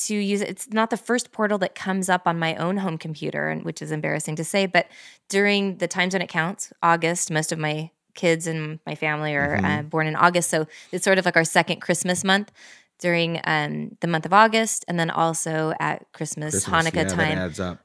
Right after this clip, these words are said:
Speaker 1: Then I, um, make sure that I have it on there. And if a couple people did that, you know, it's, it's really helpful. And it, it, I'm not paying more for my Amazon.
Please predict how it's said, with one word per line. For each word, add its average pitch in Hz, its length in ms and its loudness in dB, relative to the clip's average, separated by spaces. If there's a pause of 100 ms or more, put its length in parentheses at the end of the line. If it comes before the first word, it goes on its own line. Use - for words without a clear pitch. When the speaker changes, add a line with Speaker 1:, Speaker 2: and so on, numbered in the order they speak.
Speaker 1:
Then 190 540 0
I, 175 520 4 (300)
um, 180 220 2
make 180 280 -2
sure 170 640 2
that 165 120 -6
I 165 40 -4
have 151 220 -2
it 156 60 -4
on 147 220 -8
there. 147 220 -10
And 170 160 -6
if - 280 -12
a 196 60 -10
couple 196 300 -8
people 190 240 -6
did 165 200 -2
that, 196 380 2 (280)
you 202 100 -4
know, 175 280 -2
it's, - 380 -4
it's 202 220 -6
really 202 360 0
helpful. 180 540 -2
And 156 140 -4
it, 165 140 -4
it, 175 100 -2 (320)
I'm 233 240 2
not 226 180 2
paying 180 200 -4
more 170 220 -2
for 160 120 -12
my 156 100 -6
Amazon. 165 520 -4